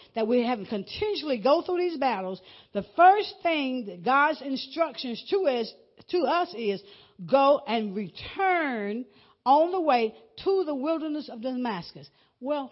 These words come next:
what is Damascus? Damascus is a similitude of burning. It's like, it's like, it's, it's like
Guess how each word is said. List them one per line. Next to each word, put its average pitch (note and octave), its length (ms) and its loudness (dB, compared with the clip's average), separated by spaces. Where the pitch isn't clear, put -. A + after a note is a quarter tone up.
what G4+ 240 -8
is C#4+ 240 -10
Damascus? - 920 -16
Damascus B3+ 920 -4
is B3 160 -2
a G3+ 100 -6
similitude E4+ 840 -4
of G#3 360 -6
burning. A3 680 -2
It's G3 160 -12
like, B3 180 -2
it's A3+ 180 -8
like, A3 220 -6
it's, A3+ 200 -4
it's F#3+ 120 -12
like A3+ 280 -6